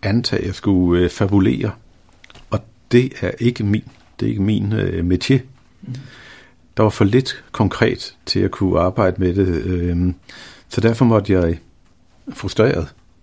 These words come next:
Speaker 1: kan sige, sende det tilbage til forlaget og sige, "Beklager, jeg kan ikke, øh, jeg har skrevet, jeg har skrevet en, øh, måske tredive sider om optakten igen, øh, men, men ikke noget, øh, som, som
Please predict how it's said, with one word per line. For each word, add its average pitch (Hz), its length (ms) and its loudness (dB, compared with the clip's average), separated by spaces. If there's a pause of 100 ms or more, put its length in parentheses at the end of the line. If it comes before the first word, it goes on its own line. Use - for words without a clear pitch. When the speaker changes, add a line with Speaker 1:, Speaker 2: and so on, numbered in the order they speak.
(320)
Speaker 1:
kan - 140 -14
sige, - 420 -6
sende 92 200 -2
det 92 100 -4
tilbage 85 280 -4
til - 120 -10
forlaget 90 300 -2
og - 60 -12
sige, 90 120 -6
"Beklager, 104 480 -8
jeg 82 120 -6
kan 117 220 -2
ikke, 82 280 -6
øh, 82 260 -4 (220)
jeg 85 80 -4
har 98 80 -2
skrevet, 113 400 0 (840)
jeg 92 80 0
har 87 60 -2
skrevet 95 280 2
en, 95 120 0 (180)
øh, 80 380 -6
måske 92 220 -6
tredive 92 280 -2
sider 95 300 0
om 78 280 -4 (1080)
optakten - 760 2
igen, 85 380 -2 (120)
øh, 85 340 -2
men, 90 400 0
men 92 180 0 (640)
ikke 110 220 -2
noget, 101 380 2 (1120)
øh, 95 200 -8
som, 92 240 -4
som - 240 -8